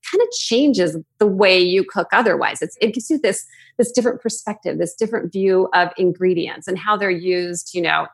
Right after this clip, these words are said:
in England versus here, something like that, or maybe France. Um, but do you know what I mean? Something in you that is very particular to you. And then going out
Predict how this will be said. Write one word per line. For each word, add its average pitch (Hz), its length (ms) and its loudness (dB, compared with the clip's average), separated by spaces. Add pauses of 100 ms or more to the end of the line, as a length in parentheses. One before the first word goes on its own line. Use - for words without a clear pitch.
(140)
in 208 120 2
England 156 400 0
versus - 260 -10
here, - 160 -4
something 233 260 0
like 202 120 0
that, - 120 -2
or - 40 -6
maybe 202 200 0
France. - 460 -6
Um, 202 180 4
but 240 100 4
do 285 80 2
you 285 60 4
know 294 40 4
what 294 100 6
I - 20 6
mean? 277 100 4
Something 370 540 4
in 202 160 4
you 185 260 4
that 175 180 0 (120)
is 180 160 2
very 202 360 2
particular 165 560 -4
to 165 120 -4
you. 160 400 -2
And 214 120 4
then 220 200 4
going 254 400 2
out 170 220 2